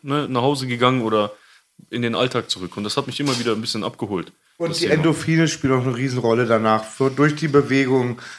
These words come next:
Speaker 2: durch den ganzen, durch das Ablenken, dass du auch danach mit einem besseren Mindset rauskommst.
Speaker 1: Ja, diese, das, äh, dieser, der Sport hat mich immer, also ich trinke keinen Alkohol, ich rauche nicht, ich nehme keine Drogen oder so. Ne? Äh, ich war auch, auch nie, also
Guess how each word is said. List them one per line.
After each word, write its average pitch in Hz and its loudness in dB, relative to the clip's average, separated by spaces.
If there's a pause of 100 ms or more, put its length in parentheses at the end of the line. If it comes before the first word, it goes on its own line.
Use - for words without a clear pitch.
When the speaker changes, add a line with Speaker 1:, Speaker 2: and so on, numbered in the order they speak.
(120)
Speaker 2:
durch 139 4
den 135 2
ganzen, 135 2
durch 135 0
das 143 -4
Ablenken, 143 2 (240)
dass 117 0
du 143 0
auch 135 6
danach 139 4
mit 139 2
einem 120 -4
besseren 135 0
Mindset 127 2
rauskommst. 110 -2
Speaker 1:
Ja, 180 -2
diese, 135 -4
das, 127 0
äh, 131 2 (140)
dieser, 127 4
der 120 0
Sport 180 2
hat 135 0
mich 127 -8
immer, 151 0
also 110 -4 (100)
ich - -14
trinke 151 -4
keinen 120 0
Alkohol, 101 -6 (180)
ich 107 -10
rauche 123 -2
nicht, 92 -10
ich - -14
nehme 120 -4
keine 113 -4
Drogen 110 -6
oder 90 -8
so. - -12 (340)
Ne? 139 -2 (320)
Äh, 110 0
ich 123 -6
war 151 4
auch, - 0
auch 131 -6
nie, 160 0
also 98 -8